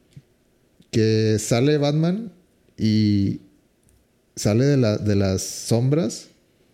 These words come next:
O sea, lo que haría como que una película promedio, así como que se escucha que va caminando alguien y, no sé, de repente, ah, fue una rata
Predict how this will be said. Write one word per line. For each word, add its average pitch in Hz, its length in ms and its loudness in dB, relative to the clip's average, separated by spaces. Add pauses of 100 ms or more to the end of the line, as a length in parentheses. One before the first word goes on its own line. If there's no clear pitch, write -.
(160)
O - 20 -20
sea, 117 160 0
lo 123 160 2
que 131 120 4
haría 117 200 4
como 170 200 2
que 147 60 0
una 139 200 0
película 143 340 0
promedio, 123 380 0
así 127 180 0
como 120 280 -4
que 92 300 -2 (440)
se - 100 -8
escucha 113 360 -2
que 123 120 -2
va 107 120 0
caminando 120 360 -2
alguien 131 240 0
y, 113 120 0
no 92 200 -2
sé, 87 180 -4
de 87 120 -2
repente, 87 400 -4
ah, 131 160 -2
fue 123 120 -4
una 113 100 0
rata - 260 -6